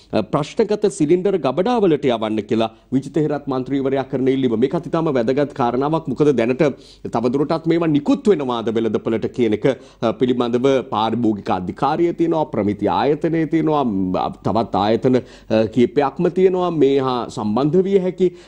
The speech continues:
මේ අය සොයා බැලීම ඉතාමත්ම වැදගත් වෙනවා. ගෑස් පරීක්ෂා කරන රසාග-, රසායනාගාරයක් හදන්න අවධානය යොමු විය යුතුයි කියලා අතරේ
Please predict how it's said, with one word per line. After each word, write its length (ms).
මේ 320
අය 280
සොයා 360
බැලීම 360
ඉතාමත්ම 560
වැදගත් 540
වෙනවා. 240
ගෑස් 340
පරීක්ෂා 440
කරන 240
රසාග-, 520
රසායනාගාරයක් 960
හදන්න 340
අවධානය 600
යොමු 300
විය 180
යුතුයි 300
කියලා 320
අතරේ 260